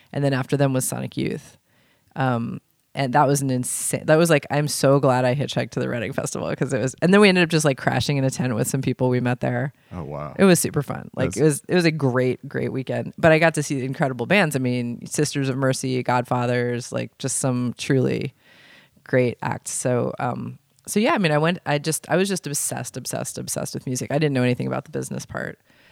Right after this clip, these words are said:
Speaker 1: Um, and I had, you know, at that time, I didn't have, like, I wasn't in a band that was serious. We were, like,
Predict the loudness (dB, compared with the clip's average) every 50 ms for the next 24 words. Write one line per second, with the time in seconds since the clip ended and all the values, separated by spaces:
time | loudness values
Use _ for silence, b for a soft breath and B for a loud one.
0 | b b b b b b b b b b 0 2 4 4 2 0 0 0 2 4
1 | 4 4 4 2 2 2 2 2 2 2 2 2 4 6 6 6 4 4 4 2
2 | 0 0 0 0 2 2 2 0 0 0 0 0 0 0 0 0 0 0 0 0
3 | 0 0 0 -2 -4 -8 -16 -20 _ _ _ -8 -2 0 0 2 4 6 6 6
4 | 6 6 2 0 0 -2 -4 _ _ _ 2 2 4 4 2 2 2 2 2 4
5 | 4 2 0 0 0 0 0 0 0 0 2 4 4 4 4 2 2 0 0 0
6 | 0 2 2 2 0 0 -2 -4 -6 -6 -4 -2 -2 -2 -4 -6